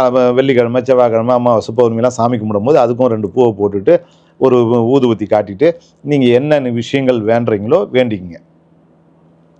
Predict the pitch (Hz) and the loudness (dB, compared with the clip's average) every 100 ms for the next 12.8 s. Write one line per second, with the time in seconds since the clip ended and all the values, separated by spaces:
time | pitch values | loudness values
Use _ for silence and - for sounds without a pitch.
0 | _ _ - 113 110 123 104 120 131 156 | _ _ -4 -2 2 2 2 -2 -2 -2
1 | 139 123 110 85 - _ _ _ - 117 | -4 -2 -2 -4 -14 _ _ _ -2 0
2 | 131 139 131 123 110 123 123 113 117 117 | 2 2 2 0 -2 -2 0 2 2 2
3 | 120 110 127 117 113 117 120 117 113 123 | 0 0 0 2 2 2 2 2 2 2
4 | 110 120 117 117 135 107 127 127 95 107 | 2 2 2 0 -2 -2 -4 -4 -2 0
5 | 107 98 - _ _ - - - - 131 | -2 -6 -10 _ _ -20 -20 -14 -2 0
6 | 131 131 143 117 143 135 131 131 117 127 | 0 0 -2 0 0 2 2 2 2 2
7 | 127 120 110 104 143 120 117 110 113 117 | 2 0 -2 -2 0 0 0 0 0 0
8 | 117 113 117 113 110 107 104 123 135 120 | 0 2 2 2 0 -4 -4 -4 -2 -2
9 | 104 127 117 113 107 104 107 107 131 151 | -2 0 0 0 -2 -4 -4 -2 0 -2
10 | - _ _ _ 117 123 123 123 113 - | -6 _ _ _ 0 0 0 -2 -4 -2
11 | 139 156 - _ 135 127 104 139 139 131 | -2 -2 -8 _ 0 0 2 0 2 -2
12 | 131 139 123 120 113 117 123 | 0 0 0 2 2 2 2